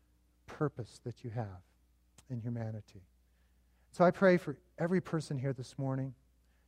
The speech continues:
who has come to you by faith. I pray that you would strengthen their faith. I pray for Evan as he continues his walk of discipleship, that you would strengthen him in your word.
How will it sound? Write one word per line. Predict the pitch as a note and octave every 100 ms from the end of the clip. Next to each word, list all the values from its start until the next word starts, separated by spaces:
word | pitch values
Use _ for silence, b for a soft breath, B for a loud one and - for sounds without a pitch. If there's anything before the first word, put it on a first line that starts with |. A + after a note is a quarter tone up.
| _
who | - C3+ C3 A2+ _ _ _ - _ - - -
has | C#3+ C3+
come | - E3
to | -
you | D#3+
by | D3 C3+
faith. | - D3+ D3+ C3+
I |
pray | - - D3+
that | D3
you | C3
would | C3
strengthen | - E3+ D#3+ D#3+
their | C#3
faith. | - D3+ D3+
I | - - -
pray | - E3
for | D#3 C#3 -
Evan | D#3 D3+ E3 D#3+ b b -
as | C#3+ - -
he | - - D#3+ D#3 b b -
continues | D#3+ - F3 E3+ D#3+
his | - D3+
walk | B2 C3+ C#3+ C#3+
of | C3
discipleship, | A#2+ B2 C#3 C#3 C#3 C3+ - D3
that | C#3 C3
you |
would | C#3+ C#3 B B B _
strengthen | - - E3 D#3+ D#3+
him | C3 D3+ C#3+ D3 - _ _ _ _ -
in | D3
your | D3+
word. | B2+ C#3 C#3 C#3+